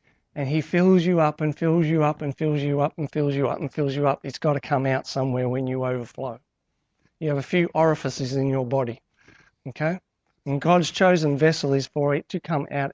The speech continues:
our mouth, for there to be a sign of the infilling of God. Okay, now my theology is a little bit different from a lot of people. I don't necessarily believe that you have to speak in tongues.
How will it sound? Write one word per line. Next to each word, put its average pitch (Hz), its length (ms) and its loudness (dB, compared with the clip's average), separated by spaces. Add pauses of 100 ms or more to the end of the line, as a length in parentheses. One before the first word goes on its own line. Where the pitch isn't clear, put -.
our 127 140 -6
mouth, 127 360 -8 (880)
for 147 160 -2
there 156 200 4
to 170 180 0
be 165 280 2 (420)
a 147 100 0
sign 170 800 4 (220)
of 139 280 0
the 151 120 0
infilling 151 680 0
of 131 140 -6
God. 135 320 -6 (640)
Okay, 156 260 0
now 170 160 2
my 180 220 6
theology 165 500 4
is 143 120 0
a 151 40 0
little 151 160 2
bit 151 180 -2
different - 360 -2
from 143 180 -2
a 143 60 2
lot 143 180 4
of 143 80 -2
people. - 340 -12 (500)
I 156 60 0
don't 170 200 2
necessarily 170 800 2
believe 151 380 0
that 143 140 -2
you 139 100 -6
have 143 200 -2
to 151 80 -8
speak - 320 -4
in 135 100 -4
tongues. - 560 -6